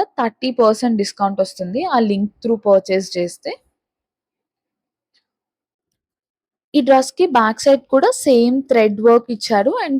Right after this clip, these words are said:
సైడ్ నైరా కట్ ఉండే దగ్గర కూడా ఆ లేస్‌ని పైనుంచి కింద వరకు ఇచ్చారు. ఈ కలర్‌కి ఆ కలర్ కాంబినేషన్ వర్క్ చాలా బాగుంది. And ఈ పలాజో ప్యాంట్ కూడా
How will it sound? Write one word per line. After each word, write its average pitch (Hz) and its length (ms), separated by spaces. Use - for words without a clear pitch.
సైడ్ 240 460
నైరా 220 400
కట్ 208 260
ఉండే 240 280
దగ్గర 214 400
కూడా 220 300
ఆ - 120
లేస్‌ని 240 540
పైనుంచి 220 560
కింద 208 240
వరకు 208 340
ఇచ్చారు. 196 420
ఈ 262 60
కలర్‌కి 247 680
ఆ 302 140
కలర్ 220 360
కాంబినేషన్ 254 760
వర్క్ 202 300
చాలా 214 220
బాగుంది. 185 460
And 254 160
ఈ 269 160
పలాజో 269 440
ప్యాంట్ 240 420
కూడా 240 300